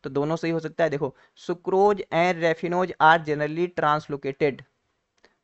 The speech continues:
ठीक है, हाँ सही है, सुक्रोज और raffinose के फॉर्म में होता है, तो बी सी सही है and ये डी भी गलत हो जाएगा। Only डी ग्लूकोज और डी फ्रक्टोज नहीं भाई, देखो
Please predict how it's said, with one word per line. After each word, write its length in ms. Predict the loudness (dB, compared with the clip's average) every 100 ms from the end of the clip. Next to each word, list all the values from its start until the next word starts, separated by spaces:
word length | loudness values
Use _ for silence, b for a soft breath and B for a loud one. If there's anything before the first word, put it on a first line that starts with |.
| -2
ठीक 140 | 0
है, 60 | 2
हाँ 240 | 2 0
सही 260 | 0 -2 0
है, 100 | -2
सुक्रोज 360 | -4 -6 -4 -2
और 160 | 0
raffinose 400 | -2 -2 -4 -6 -8 -8
के 60 |
फॉर्म 260 | -2 0 0
में 80 | -2
होता 260 | -2 0
है, 200 | 0 0 _ b -6
तो 80 | -6
बी 220 | -4 -6
सी 180 | -6 -6
सही 280 | -2 0
है 240 | 2 2 -2 _ _ _ _ _ -2
and 320 | 0 0 -2 -12 _ 0
ये 140 | 0
डी 140 | 2
भी 100 | 0
गलत 200 | 0 -2
हो 60 | -2
जाएगा। 240 | 0 0
Only 320 | 0 -2 0 0
डी 160 | 0
ग्लूकोज 320 | -4 -4 -2
और 120 | 0 0
डी 140 | -2
फ्रक्टोज 400 | -4 -6 -4 -6
नहीं 160 | -4 -2
भाई, 280 | -2 -2 -8 b -6
देखो 300 | -4 -2 -6